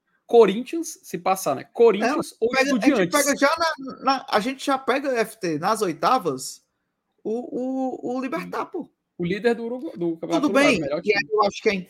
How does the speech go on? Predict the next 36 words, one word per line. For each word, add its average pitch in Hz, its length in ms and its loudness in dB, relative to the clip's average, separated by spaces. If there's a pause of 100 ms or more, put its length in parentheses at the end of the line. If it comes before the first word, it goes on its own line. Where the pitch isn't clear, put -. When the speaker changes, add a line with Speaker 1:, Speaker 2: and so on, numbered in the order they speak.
Speaker 2:
importante 170 500 -8
a 147 40 -4
gente 147 100 -8
falar. 143 300 -8 (520)
O, 127 60 -14
o, 135 520 -16
o 135 80 -12
Ceará 147 300 0
ali, 196 280 -2
ele 165 140 -4
fez 170 240 -6
uma 170 100 -6
grande 175 280 -4
vitória 202 500 -2
contra 165 320 -12
o 202 60 -10
The 185 80 -6
Strongest 156 580 -10
lá, 131 340 -2 (440)
tá? - 200 -12 (540)
Speaker 1:
Uhum. 110 400 -12 (140)
Speaker 2:
Algo 127 340 -12
que - 80 -6
é 175 80 -2
muito 170 340 -8
difícil. 175 760 -8 (640)
Todo 254 240 2
brasileiro 226 500 2
que 226 120 -6
vai 196 200 0
lá, 170 160 -2
inclusive 247 640 -6 (120)
o 339 540 -4
Fluminense 262 840 -6
do 208 120 -8
Diniz, 233 680 -6